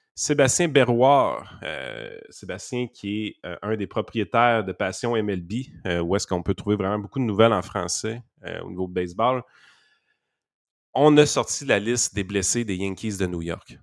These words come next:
Donc, c'est assez gros quand même quand on regarde ça. Cent cinquante-huit millions de dollars sur la touche. On parle de Aaron Judge, de Stanton, Bader, Donaldson,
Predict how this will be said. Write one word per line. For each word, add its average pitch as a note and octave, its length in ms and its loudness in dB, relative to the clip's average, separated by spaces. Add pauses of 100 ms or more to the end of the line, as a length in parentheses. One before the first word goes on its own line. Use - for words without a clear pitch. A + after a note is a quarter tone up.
Donc, F2+ 400 -6 (160)
c'est - 300 -4 (120)
assez A#2+ 520 0
gros G#2 360 2
quand G2+ 220 2
même A2+ 160 0
quand G#2 160 -4
on F#2+ 120 0
regarde F2 260 -2
ça. B2 360 -10 (120)
Cent - 240 -4
cinquante-huit B2 500 -2
millions A2 340 2
de G#2 80 -6
dollars G2+ 360 4
sur F#2+ 160 -6
la F2 140 -2
touche. A2+ 300 -4
On - 120 -2
parle G2+ 180 0
de F2+ 160 -2
Aaron A#2 420 0
Judge, G#2+ 600 0 (100)
de E2+ 100 -14
Stanton, B2 960 -6
Bader, A2 580 0
Donaldson, A#2 840 0